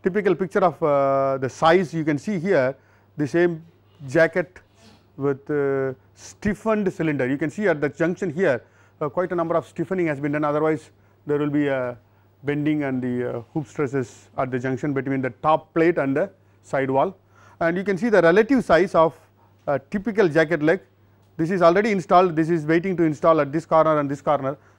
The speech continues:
So, you can see is several, uh, times the diameter of the, uh, legs. This, this picture gives you an idea of, uh, a subsea template for, uh,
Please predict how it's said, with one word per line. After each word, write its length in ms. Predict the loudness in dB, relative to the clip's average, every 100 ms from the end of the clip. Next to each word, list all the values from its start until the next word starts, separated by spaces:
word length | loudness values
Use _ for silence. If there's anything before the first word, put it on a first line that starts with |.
| -4
So, 80 |
you 60 | -4
can 120 | -4
see 180 | -6 -2
is 300 | -2 -4 -12 _ _ _ _ _
several, 460 | _ -4 0 0 -2 -8 _ _ _ _ _
uh, 160 | -8 -6 -4
times 300 | -2 -2 -2
the 80 | -2
diameter 400 | -2 -2 -2 -4
of 120 | -4
the, 220 | -4 -4
uh, 240 | -4 -4 -8 -8
legs. 400 | -4 -4 -6 -20 _ _ _ _ _ _ _ _
This, 220 | -4 -4
this 240 | -2 -6 -4
picture 340 | -6 -2 -2
gives 260 | 0 -4 -2
you 60 |
an 80 | 0
idea 320 | 0 2 4
of, 180 | 4 2
uh, 420 | 0 2 2 0 -6 _ _ -8
a 60 |
subsea 460 | -4 -2 -4 -2 -4
template 440 | -2 -2 0 -2
for, 380 | 2 2 2
uh, 60 | 0